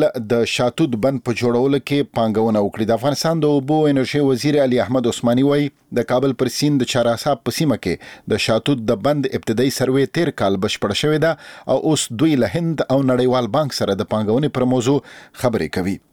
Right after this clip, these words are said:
د نوموړي په وینا، د شاتوت بند په جوړېدو سره به د کابل د نږدې دوه میلیونو اوسیدونکو د پاکو اوبو د کموالي ستونزه حل شي. هند او نړیوال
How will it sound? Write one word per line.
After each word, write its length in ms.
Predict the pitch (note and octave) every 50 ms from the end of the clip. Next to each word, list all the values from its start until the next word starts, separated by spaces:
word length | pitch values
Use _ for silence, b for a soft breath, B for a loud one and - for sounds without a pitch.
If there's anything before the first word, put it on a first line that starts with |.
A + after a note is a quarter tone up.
| - -
د 120 | A2+ B2+ C3
نوموړي 340 | C3 C#3 C#3+ D3+ D3 C#3 -
په 80 | C#3 C#3
وینا، 180 | C#3 C#3 D3 D3 D3 B B B B B -
د 120 | A#2+ A#2 -
شاتوت 360 | - B2+ A#2+ - D3 C3 A2+ G#2+
بند 160 | C#3 D3 D3 A#2
په 140 | C3 A#2 A2
جوړېدو 400 | B2 A#2+ B2 A#2 C#3 D3 - -
سره 160 | C#3+ C#3 C3
به 120 | C3+ C3 A#2+
د 60 | A2+ -
کابل 260 | B2 A2+ A2+ C3+ D3+ C#3+
د 140 | B2+ C3+ B2
نږدې 340 | A#2 A2+ G#2 C3+ D3+ C#3+ A2
دوه 160 | C3+ D3+ D3
میلیونو 260 | C3 B2+ D3+ E3+ D3 - -
اوسیدونکو 540 | - - - G2 A2 D3 D#3 C#3 - D#3+ E3 D3 B B B B B - C#3+
د 100 | D3 - D#3
پاکو 280 | D3+ D3 - C#3+ A#2+ A2+
اوبو 240 | B2+ A#2+ B2 D3+ D#3 D3 B2+
د 60 | - -
کموالي 380 | A#2+ A#2 A2 C#3+ D3 C3+ A2+ -
ستونزه 340 | - - D#3 C3 G2 F#2 D#2+
حل 160 | - G2 F#2+ - -
شي. 120 | G#2 D#2 C#2 - B B B B B B B B B B A#2+
هند 200 | B2+ B2 A#2+ B2+
او 100 | - A2 A2+
نړیوال 500 | A2+ B2+ A2+ A#2 A#2 A2 A2+ A#2 A#2+ G#2+